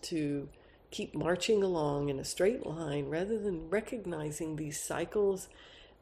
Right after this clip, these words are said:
and acknowledging the, the necessary transitions, both mentally and physically, to move smoothly from one to the next.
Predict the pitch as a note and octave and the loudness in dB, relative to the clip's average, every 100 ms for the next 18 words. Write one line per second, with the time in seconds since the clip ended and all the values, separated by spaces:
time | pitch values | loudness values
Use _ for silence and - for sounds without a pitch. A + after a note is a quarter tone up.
0 | - - D#3+ D3+ D3 D3 - D3 F3+ D#3 | -10 -4 0 0 0 -2 -4 -6 -4 -2
1 | D#3 G#3+ F3 D3 C#3+ C#3 D3 D3 - - | 0 2 2 0 -2 0 -2 -2 -10 -20
2 | - F3+ D3+ F3 F3+ F#3 - E3 D3 C#3+ | -6 0 4 4 2 0 2 2 2 0
3 | D#3 D3 C#3+ G3 - D3+ B2+ - E3 E3 | 0 2 2 0 2 0 -2 2 2 4
4 | F3 E3+ - E3 A3+ C4 D#3 D3+ - - | 2 2 2 2 2 0 -2 -2 -6 -6
5 | - - - - - - F#3+ F#3 G#3 A3+ | -6 -10 -20 -20 -12 2 4 6 6 4
6 | G3+ - F#3+ F3 E3+ D#3 E3 D#3+ - D#3 | 0 -2 2 4 2 2 0 -2 -4 -6
7 | C#3 C#3+ D3 D3 D3 - D3 C#3+ D3+ - | -4 0 0 0 -2 -4 -4 0 -2 -4
8 | - - | -10 -14